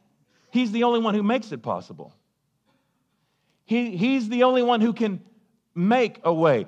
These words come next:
He's the only one who can change the attitudes and dispositions of our heart that we don't even know how to do. We don't know how to change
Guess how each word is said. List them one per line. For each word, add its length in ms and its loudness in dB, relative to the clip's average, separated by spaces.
He's 320 0
the 140 2
only 240 4
one 240 0
who 100 2
can 220 -8
change 500 -4
the 160 -2
attitudes 540 0
and 100 -6
dispositions 600 -4
of 100 0
our 140 2
heart 360 2
that 200 -2
we 240 0
don't 200 2
even 220 -2
know 160 0
how 120 2
to 120 0
do. 220 -4
We 140 -4
don't 160 -2
know 80 -2
how 80 2
to 80 -4
change 380 -2